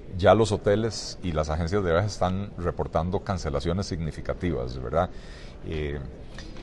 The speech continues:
eh, el, el próximo paso que les queda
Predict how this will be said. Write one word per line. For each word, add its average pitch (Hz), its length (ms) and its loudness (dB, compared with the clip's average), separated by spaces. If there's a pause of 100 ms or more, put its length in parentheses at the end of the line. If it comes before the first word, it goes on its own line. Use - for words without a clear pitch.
(140)
eh, - 380 -6
el, 101 260 -2
el 95 160 4
próximo 123 520 6
paso 120 320 8
que - 100 2
les 76 180 -2
queda 98 400 6